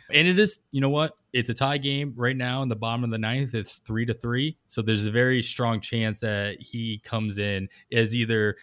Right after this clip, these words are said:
a pinch runner, a pinch hitter, or maybe even a pinch ghost runner in extra innings. So we'll, I'll, I'll update that on that. Hopefully we can see that stolen base out of him.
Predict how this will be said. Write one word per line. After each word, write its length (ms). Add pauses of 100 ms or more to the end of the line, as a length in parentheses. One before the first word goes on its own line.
(140)
a 80
pinch 340
runner, 420
a 100
pinch 280
hitter, 380
or 240
maybe 300
even 160
a 60
pinch 440
ghost 420
runner 420 (300)
in 200
extra 280
innings. 280
So 160
we'll, 340 (140)
I'll, 140 (220)
I'll 80
update 220
that 160
on 140
that. 180
Hopefully 340
we 120
can 340
see 280
that 240 (280)
stolen 460
base 260
out 120
of 80
him. 200